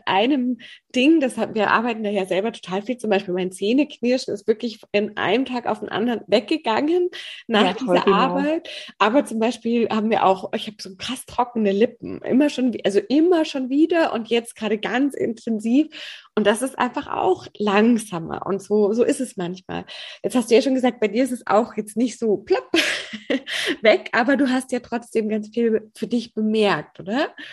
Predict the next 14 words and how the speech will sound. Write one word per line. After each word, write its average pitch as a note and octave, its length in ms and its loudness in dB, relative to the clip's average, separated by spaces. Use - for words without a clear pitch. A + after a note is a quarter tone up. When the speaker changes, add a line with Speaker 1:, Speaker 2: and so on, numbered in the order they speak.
Speaker 2:
Ja, A#3+ 200 6
also G#3 280 4
ich - 260 2
fühle C4+ 320 6
auf G#3+ 180 2
jeden C4 380 0
Fall, G3 640 2
ähm, F#3+ 420 -4
also F#3+ 160 2
dieses C#4 360 4
Thema F#3 520 0
war G3 160 4
einfach A3+ 300 4
bereit. F#3 600 -2